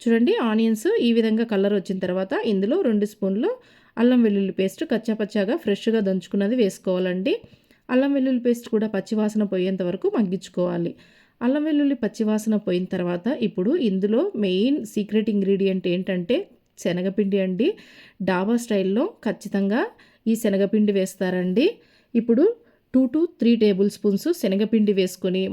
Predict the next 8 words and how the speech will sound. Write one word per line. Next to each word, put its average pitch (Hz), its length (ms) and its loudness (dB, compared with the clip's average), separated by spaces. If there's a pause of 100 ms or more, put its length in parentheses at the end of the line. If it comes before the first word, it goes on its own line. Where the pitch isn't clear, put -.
మంచిగా 220 460 0 (400)
రోస్ట్ 214 360 2
చేసుకోవాలండి. 190 760 0 (200)
అలాగే 220 320 0 (720)
శనగపిండి 294 520 2
రోస్ట్ 196 280 -2
అయిన 190 180 0
తర్వాత 185 300 -2